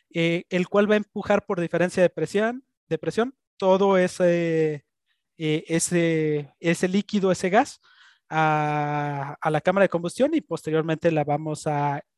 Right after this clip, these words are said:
ign-, eh, vamos a generar una ignición. Hay otros métodos donde utilizamos turbobombas, turbomáquinas,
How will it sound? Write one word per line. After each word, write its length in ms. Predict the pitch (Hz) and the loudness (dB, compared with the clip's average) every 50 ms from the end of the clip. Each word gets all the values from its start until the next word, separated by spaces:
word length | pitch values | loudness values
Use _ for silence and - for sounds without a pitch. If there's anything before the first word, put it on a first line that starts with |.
| _ _ _ | _ _ _
ign-, 340 | 196 180 151 156 151 139 _ _ _ | -6 -4 -4 -6 -10 -14 _ _ _
eh, 160 | 151 147 143 | -2 -2 0
vamos 260 | 143 156 160 165 - | 0 -2 -4 -2 -4
a 60 | 156 | -4
generar 260 | - 151 151 147 151 156 | -2 0 0 2 2 0
una 160 | 156 160 156 | 0 -2 -4
ignición. 360 | 143 147 143 - - - - _ _ _ _ _ _ _ _ _ _ _ - | -6 -6 -10 -12 -14 -16 -18 _ _ _ _ _ _ _ _ _ _ _ 0
Hay 120 | 165 175 | 2 2
otros 280 | 190 185 - 233 226 - | 2 2 2 -2 0 2
métodos 460 | 254 269 269 - 285 277 294 311 254 | 2 0 2 2 0 2 2 0 0
donde 220 | 233 208 180 165 160 | -2 -4 -4 -4 -8
utilizamos 960 | - - 156 156 151 - 170 165 175 175 175 175 180 180 175 160 - - _ | -8 -8 -8 -8 -2 2 2 2 2 2 2 4 4 4 4 2 0 -6 _
turbobombas, 1300 | - 175 170 160 151 165 160 160 160 160 156 156 156 156 160 156 147 165 185 208 233 277 - - - _ _ _ _ _ _ | -8 -6 -6 -4 0 2 4 6 6 4 4 4 4 4 2 2 2 0 0 0 -2 -4 -6 -8 -14 _ _ _ _ _ _
turbomáquinas, 800 | 160 147 151 160 160 180 202 - - 240 262 277 - - - | -10 -4 -2 0 2 2 0 0 0 -2 -4 -4 -6 -8 -16